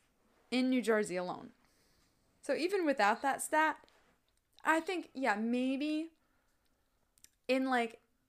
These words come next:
the same day, we will have seen the same seagull. He's hanging around the same spot, the same stupid tourists that are feeding them.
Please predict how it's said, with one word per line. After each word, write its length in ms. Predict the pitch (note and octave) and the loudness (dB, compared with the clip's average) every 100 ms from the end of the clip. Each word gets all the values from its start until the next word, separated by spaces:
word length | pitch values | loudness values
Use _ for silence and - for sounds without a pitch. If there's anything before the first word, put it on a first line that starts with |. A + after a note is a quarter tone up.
| - | -6
the 140 | A#3 | -2
same 400 | B3 C4+ B3 A3+ G3 | 0 -2 -2 -4 -6
day, 520 | F#3 F3 F3+ G3+ C#4+ E4 - | -6 -6 -4 -2 -4 -6 -10
we 200 | C4 C4+ | -6 -4
will 240 | B3+ C4 | -2 -2
have 240 | C4+ B3 A3+ - - | -2 -4 -6 -20 -14
seen 340 | - - A#3 | -10 -4 -2
the 80 | B3 | -4
same 300 | A#3+ B3 A#3+ | -4 -4 -4
seagull. 360 | A#3 B3 A#3 B3 | -4 -6 -4 -4
He's 180 | A3+ - | -4 -6
hanging 180 | A3 | -6
around 180 | G#3+ G#3+ | -4 -6
the 60 | G#3 | -6
same 180 | - A3 | -6 -6
spot, 380 | - - G3 G3 | -4 2 2 2
the 40 | F#3+ | -2
same 340 | G#3+ G#3 G#3 | -8 -6 -6
stupid 520 | - - A3+ F#3+ G3 | -10 -12 -10 -6 -8
tourists 360 | - G#3 G3 - | -2 0 0 -2
that 100 | G3 | -6
are 80 | G3+ | -6
feeding 380 | - G#3 G3 G3+ | -8 -8 -8 -6
them. 320 | G3 F#3+ | -6 -6